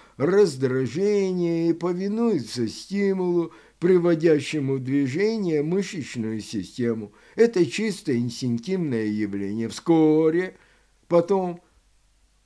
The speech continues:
в эту маленькую ручку кладут игрушки, локомотив, лакомство,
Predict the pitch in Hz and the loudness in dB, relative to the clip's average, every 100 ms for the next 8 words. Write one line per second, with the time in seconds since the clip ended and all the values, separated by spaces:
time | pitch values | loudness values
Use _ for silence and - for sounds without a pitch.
0 | _ 120 151 190 226 214 220 214 226 208 | _ -6 2 8 10 8 4 4 4 4
1 | 196 196 208 208 233 247 - 226 196 196 | 2 2 2 4 2 0 -2 -4 -2 2
2 | 196 180 233 233 247 208 185 185 180 180 | 2 4 2 2 -2 -2 0 2 2 4
3 | 175 - - 165 156 160 _ _ _ _ | 4 2 -2 -2 -2 -4 _ _ _ _
4 | - 143 180 220 220 226 226 220 - 143 | -4 2 2 4 4 4 4 2 -2 -4
5 | 160 156 156 156 156 151 170 185 196 180 | -2 2 4 4 4 2 6 8 6 4
6 | 175 170 156 - 160 143 | 0 -2 -4 -4 -4 -4